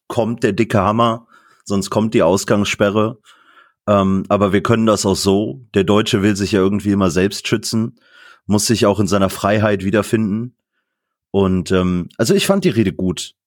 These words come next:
Ich denke, da muss man auch, aktuell rufen ja alle danach, ach, die müssen aufwachen, es muss die Ausgangssperre her, es muss her. Die W H O sagt aber auch, der Fokus muss auf den Tests liegen,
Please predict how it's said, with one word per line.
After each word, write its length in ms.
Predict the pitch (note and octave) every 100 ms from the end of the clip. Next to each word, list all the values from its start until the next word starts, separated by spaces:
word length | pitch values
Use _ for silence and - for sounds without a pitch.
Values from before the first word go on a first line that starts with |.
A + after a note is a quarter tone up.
| _ _ _ _ _ _
Ich 140 | -
denke, 300 | - B2+ C3
da 140 | G#2+ G#2
muss 240 | G#2+ -
man 160 | A2 G2+
auch, 300 | F#2 F#2+ - _ - - - - - - - - _ _ _ _
aktuell 400 | C#3 - - C3+
rufen 380 | G2+ B2+ - A#2+
ja 100 | G2
alle 220 | G2 F#2+
danach, 460 | F#2 E2+ E2+ F2 -
ach, 160 | -
die 120 | -
müssen 300 | B2+ C#3 D#3
aufwachen, 640 | G#2+ C#3+ D3 C#3+ C3 C3+ C3
es 160 | A#2
muss 180 | C3+ D3
die 140 | - B2
Ausgangssperre 680 | C3 - C3 - - A#2+
her, 300 | A#2 A#2 A#2
es 160 | G#2 -
muss 200 | B2+ -
her. 380 | A2+ A#2+ A#2+ F2 - _ _ _ _
Die 100 | A2
W 140 | G#2+ B2
H 80 | A#2+
O 140 | A#2
sagt 260 | B2 A#2+ A#2
aber 180 | G#2
auch, 200 | G#2 C3
der 180 | - G#2
Fokus 400 | - B2+ C3 A#2+
muss 280 | A2 B2 -
auf 160 | G2+ -
den 160 | G2+
Tests 400 | F#2+ A2 - -
liegen, 420 | A2 A#2+ B2 C3+